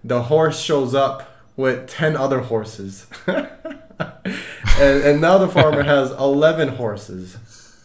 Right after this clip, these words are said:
And the neighbor says, "Oh my, oh, you have eleven horses? You're so lucky. You're so, that's such a great thing. Congratulations." The farmer says, "Don't, don't make this a positive thing. You know, you can celebrate it right now, but hey,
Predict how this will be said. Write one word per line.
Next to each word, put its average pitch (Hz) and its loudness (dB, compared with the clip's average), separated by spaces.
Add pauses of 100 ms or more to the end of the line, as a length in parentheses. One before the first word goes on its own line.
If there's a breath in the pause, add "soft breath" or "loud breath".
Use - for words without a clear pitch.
(220 loud breath)
And 143 2
the 147 2
neighbor 151 4
says, 185 -2
"Oh 262 -4
my, 160 0 (460)
oh, 277 -2
you 262 0
have 190 0
eleven 240 2
horses? 277 -6 (180 loud breath)
You're 220 -2
so 233 -2
lucky. 226 -6
You're 202 -6
so, - -10
that's 185 -12
such 196 -10
a 190 -4
great 196 -4
thing. 190 -6
Congratulations." 175 -6
The 135 -14
farmer 139 -6
says, 135 -8 (1800 soft breath)
"Don't, 131 -8 (720)
don't 139 -6 (200)
make 123 -8
this 117 -6
a 117 -10
positive 110 -6
thing. 113 -6
You 107 -10
know, 113 -6
you 123 -6
can 123 -6
celebrate 131 -2
it 107 -4
right 110 -4
now, 123 -2
but 131 -6
hey, 151 -4